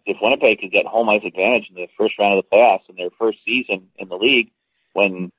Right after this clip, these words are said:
you know, that franchise has been well out of the playoffs the last few years, that'll be a nice feather in their cap and a real good start, especially to a pretty young group. I think the key is not getting caught up in that and getting into, uh, some of the, the buying battles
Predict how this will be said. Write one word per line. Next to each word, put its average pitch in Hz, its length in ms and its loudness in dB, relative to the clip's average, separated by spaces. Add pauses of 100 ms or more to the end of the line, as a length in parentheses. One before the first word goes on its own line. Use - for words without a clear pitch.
(340)
you 80 80 -8
know, 85 80 -2
that 95 220 2
franchise 101 480 0
has 90 100 -14
been 90 320 -4
well 107 240 6
out 110 160 4
of 175 60 -4
the 127 120 -2
playoffs 90 340 0
the 101 60 -8
last 95 300 0
few 143 140 -4
years, 90 280 -4 (140)
that'll 175 160 0
be 113 120 0
a - 20 -2
nice 107 240 -2
feather 101 260 2
in 92 60 -2
their 90 140 -8
cap 101 300 0
and - 80 -20
a 82 60 -16
real 107 220 0
good 95 180 -4 (100)
start, 101 320 2 (520)
especially 123 360 0
to 98 100 -4
a 90 100 0
pretty 104 160 -2
young 92 240 -2
group. 101 260 0 (540)
I - 40 -14
think 107 380 -2
the 113 80 -14
key 120 320 2
is 90 180 4 (220)
not 107 420 -2
getting 95 300 -6
caught 92 180 2
up 104 200 2
in 92 140 -12
that 82 260 -12 (440)
and 85 160 -12
getting 87 280 -4
into, 90 520 0
uh, 80 160 2 (100)
some 90 100 -6
of 87 80 -2
the, 80 360 -2
the - 160 -4
buying 95 420 2
battles 82 420 2